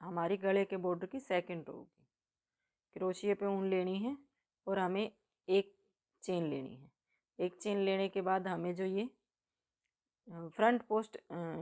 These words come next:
डबल क्रोशिया, इसको आगे की तरफ से ऐसे उठाएंगे, ऐसे, और डबल क्रोशिया कर देंगे और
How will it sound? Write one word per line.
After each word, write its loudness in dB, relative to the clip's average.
डबल 4
क्रोशिया, 0
इसको -2
आगे 4
की 0
तरफ -4
से -2
ऐसे -2
उठाएंगे, -6
ऐसे, -20
और -6
डबल 2
क्रोशिया -4
कर -10
देंगे -20
और -12